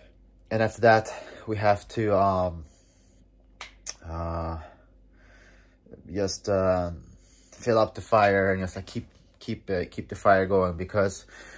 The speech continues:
you should, um, I'll, I'll, I'll just, uh, show you guys later, but s-, uh, long story short, you heat up water, you have the water going around in, in the, in the floor heating and in the,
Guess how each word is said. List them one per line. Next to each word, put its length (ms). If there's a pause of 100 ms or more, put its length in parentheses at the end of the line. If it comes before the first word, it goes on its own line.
(100)
you 140
should, 180
um, 380 (160)
I'll, 220
I'll, 320
I'll 160
just, 340
uh, 560
show 140
you 120
guys 140
later, 220
but 200 (1200)
s-, 240
uh, 320 (180)
long 240
story 160
short, 480 (580)
you 120
heat 200
up 140
water, 540
you 80
have 160
the 80
water 340
going 240
around 240
in, 260
in 180
the, 220
in 120
the 80
floor 280
heating 380
and 300
in 160
the, 120